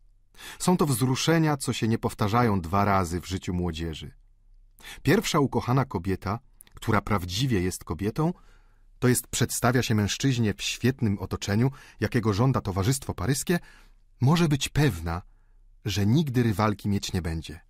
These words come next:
Miłość paryska niepodobna jest do żadnej innej miłości. Ani mężczyźni,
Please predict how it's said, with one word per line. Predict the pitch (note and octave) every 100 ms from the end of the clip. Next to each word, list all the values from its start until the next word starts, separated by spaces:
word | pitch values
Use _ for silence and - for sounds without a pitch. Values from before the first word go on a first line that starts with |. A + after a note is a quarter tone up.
| _ - - _ _ _ _ - - -
Miłość | F3 A3 -
paryska | - C#3+ G3+ - F3+ E3
niepodobna | A#2+ D3 - C3 D3 B2+ A#2
jest | A#2+ A2 -
do | G#2 G2+
żadnej | G#2+ C#3+ B2+ A#2+ A2
innej | F#2+ F#2+ F#2
miłości. | F#2 F2 E2 - - - - _ _ - _ _ _ - - - -
Ani | A#2+
mężczyźni, | A#2+ A2 - - C3+ B2 D3 E3+